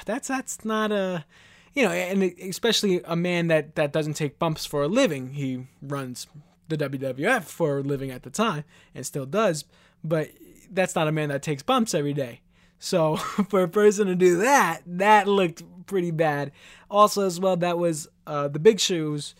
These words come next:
W W F debut coming through the ring, uh, of the steel cage, coming through it and attacking, uh, Stone Cold Steve Austin. So, big night for the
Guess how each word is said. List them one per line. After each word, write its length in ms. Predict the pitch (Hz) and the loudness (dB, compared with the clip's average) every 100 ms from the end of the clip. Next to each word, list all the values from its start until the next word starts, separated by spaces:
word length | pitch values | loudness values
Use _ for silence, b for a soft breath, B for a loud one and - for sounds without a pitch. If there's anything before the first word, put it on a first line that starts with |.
| b b b | b b b
W 220 | 165 165 | 0 2
W 280 | 165 156 156 | 2 2 2
F 220 | 151 139 151 | 0 -2 -6
debut 540 | 156 151 143 151 143 | -4 -2 -2 -2 -2
coming 340 | 139 - 180 160 | -4 -4 -4 -2
through 180 | 180 | -2
the 100 | 160 | -2
ring, 460 | 147 151 151 135 131 - B B B B | -2 -2 -2 -4 -8 -16 B B B B
uh, 320 | 135 131 117 - | -4 -4 -6 -8
of 220 | 156 147 | -6 -4
the 100 | 147 | -4
steel 260 | - 151 | -4 -4
cage, 420 | 143 - 151 143 - | -4 -4 -4 -6 -8
coming 260 | 156 143 | -8 -8
through 320 | 135 147 147 | -10 -6 -4
it 100 | 131 | -4
and 120 | 127 127 | -8 -12
attacking, 640 | 120 143 127 - 117 120 - b b b b | -10 -12 -12 -14 -16 -18 -20 b b b b
uh, 120 | - 123 | -10 -10
Stone 260 | - 120 | -8 -12
Cold 160 | 113 110 | -12 -14
Steve 220 | - 117 | -12 -12
Austin. 440 | 120 110 - 98 | -12 -12 -14 -14
So, 240 | - 120 107 _ b b | -12 -12 -14 _ b b
big 180 | 160 143 | -6 -4
night 280 | 139 135 117 _ | -6 -8 -12 _
for 580 | - - 143 131 120 120 _ b b b b | -20 -6 -2 -2 -4 -10 _ b b b b
the 440 | 139 127 123 120 | -8 -8 -8 -12